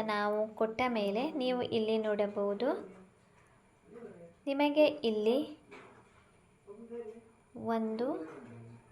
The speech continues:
ನೋಡಿ ಎಲ್ಲ ರೀತಿಯಿಂದಲೂ ನಿಮ್ಮ ಒಂದು ಯಾವ ಒಂದು ವಿಲೇಜ್ನಲ್ಲಿ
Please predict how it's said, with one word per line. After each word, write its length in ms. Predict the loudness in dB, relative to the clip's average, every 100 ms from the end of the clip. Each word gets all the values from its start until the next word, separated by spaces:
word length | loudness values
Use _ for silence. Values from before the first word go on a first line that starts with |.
| -20 -20 -20 -18 -18 -18 -20 -20 -20 -20 -18 -16 -12 -12 -8
ನೋಡಿ 440 | -2 -2 -2 -4 -4
ಎಲ್ಲ 260 | 0 2 4 4
ರೀತಿಯಿಂದಲೂ 1080 | 4 0 -2 -2 -2 2 2 4 0 -2 -8 -16 -20 -20 -20 -6 -2
ನಿಮ್ಮ 200 | 4 6
ಒಂದು 420 | 6 2 0 0
ಯಾವ 480 | 2 2 2 0 0
ಒಂದು 260 | 0 2 2
ವಿಲೇಜ್ನಲ್ಲಿ 1080 | 4 6 6 4 -2 -4 -2 -2 -2 -4